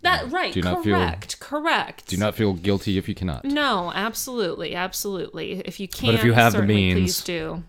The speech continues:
Speaker 2: yes,
Speaker 1: Mm-hmm.
Speaker 2: absolutely.
Speaker 1: Yeah. Um, oh, also, this came up, uh, but just a, a random thing. If anyone is in an installment, uh, I'm sorry, I'm going back to the taxes.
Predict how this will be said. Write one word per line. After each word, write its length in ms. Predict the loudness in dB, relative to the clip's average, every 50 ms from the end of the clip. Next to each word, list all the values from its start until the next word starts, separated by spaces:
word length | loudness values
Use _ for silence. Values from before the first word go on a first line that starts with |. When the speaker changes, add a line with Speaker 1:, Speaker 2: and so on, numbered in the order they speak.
| -16 -20 -20 -16 -10
Speaker 2:
yes, 220 | -8 -6 -6 -6 -6 -6
Speaker 1:
Mm-hmm. 100 | -4 -4
Speaker 2:
absolutely. 440 | -4 -4 -4 -4 -6 -6 -8 -10 -14 -16 -18 -20 -20 -20 -20 -20 _ _ _ -4
Speaker 1:
Yeah. 480 | -4 -2 -2 -2 -4 -6 -6 -8 -10 -12 _ _ _ _ _ -20 -20 -20 -20 -20 -8 -4
Um, 680 | 0 0 2 2 0 0 -2 -4 -4 -6 -6 -8 -8 -10 -14 _ _ _ _ _ _ _ _ _ _ _ _ _ _ -4 0
oh, 260 | 2 2 2 2 0 2
also, 680 | 2 2 2 2 0 0 0 0 2 2 2 0 -2
this 300 | -4 -4 -4 -4 -4 -4
came 360 | -6 -8 -6 -4 -4 -2 -2 0
up, 320 | 0 -2 -2 -4 -8 -10 -4
uh, 340 | 0 0 2 4 2 2 2
but 180 | 0 -2 -2 -2
just 260 | -2 -4 -4 -2 -2
a, 340 | 0 2 2 2 0 0 -2 -2
a 160 | -2 -2 0
random 580 | 0 0 0 0 0 -2 -2 -2 -2 -4 -4 -4
thing. 300 | -4 -4 -2 -2 -4 -6
If 120 | -8 -6 -6
anyone 600 | -4 -2 -2 -2 -2 -2 -2 -2 -2 -4 -6 -8 -10 _ -6
is 380 | -6 -4 -2 -2 -4 -6 -6 -10 _ _ -10
in 200 | -6 -4 -4 -2
an 120 | -2 -2
installment, 680 | -4 -4 -4 -4 -4 -4 -4 -4 -4 -4 -4 -6 -6 -8
uh, 60 | -8 -8 -10 _ _ -10
I'm 120 | -10 -10
sorry, 180 | -6 -6 -6 -6
I'm 80 | -6 -8
going 220 | -8 -8 -8 -6
back 200 | -8 -8 -10 -10
to 100 | -12 -14
the 100 | -14 -14 -20 -18 -12 -8
taxes. 540 | -4 -2 -2 -2 -2 -2 -2 -2 -2 -4